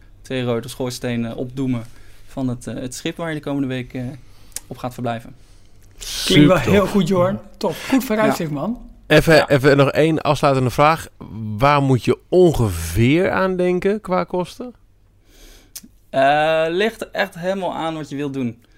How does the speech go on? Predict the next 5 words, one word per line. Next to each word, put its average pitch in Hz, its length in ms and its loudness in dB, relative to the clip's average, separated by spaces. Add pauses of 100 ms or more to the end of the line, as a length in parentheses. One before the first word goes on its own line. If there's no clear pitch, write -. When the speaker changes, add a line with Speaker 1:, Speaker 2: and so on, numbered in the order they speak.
(640)
Speaker 1:
De 147 880 -2 (460)
Speaker 2:
Nou, 160 220 -6
varen. - 280 -2
Speaker 1:
goedkoopste 180 760 -2 (220)
<laughs> - 180 -2